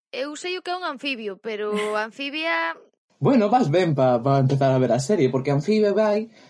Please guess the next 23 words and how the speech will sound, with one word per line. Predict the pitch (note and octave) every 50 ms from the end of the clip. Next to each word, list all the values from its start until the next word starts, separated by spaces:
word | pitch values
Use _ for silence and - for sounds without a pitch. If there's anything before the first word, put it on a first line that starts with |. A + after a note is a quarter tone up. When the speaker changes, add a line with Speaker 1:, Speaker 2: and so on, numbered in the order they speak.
| -
Speaker 2:
dun | D3+ D#3 G3 G#3 G3
grupo | F#3+ - - F3+ D#3+
de | D3 C#3+
tres | C#3+ G3 A3 A3 - A3
amigas | G#3+ A3 A#3+ A#3 G3+ E3+ F#3+ G3+ G3+ - - - - _ _ - - - - -
que | - E3
deciden | F3 E3+ E3+ A3 G#3 G3+ E3+
robar | E3 E3+ E3+ F3+ F3+ F3+
unha | - F#3 G#3+ A3 A3
caixa | G#3+ G#3+ G#3 - G#3
musical | G3+ G3 G3 G#3+ G3+ - - A3 G#3 G3 F3+ G3 A#3 - _ _ _ _ -
que | - D#3
as | D#3 D3+ -
teletransporta | D#3+ D#3+ D#3 D#3 D#3+ D#3 D#3 - F#3+ G3 F#3+ - G#3 G3+ - - -
a | D#3 F3+
un | F#3+ G3
reino | G3+ G3+ F#3+ F#3
diferente | E3 D#3+ E3+ E3+ G3 G3+ G3+ G3+ E3+ D#3 - G3 G#3 A3+ - - - - - _ -
no | E3 E3 D#3
que | D#3+ E3
só | D#3+ G3 G3+ - -
hai | - F3+ D#3
anfibios. | C3 B2+ C3 - A#2 G2 A2 A#2+ D#3+ A3+ - -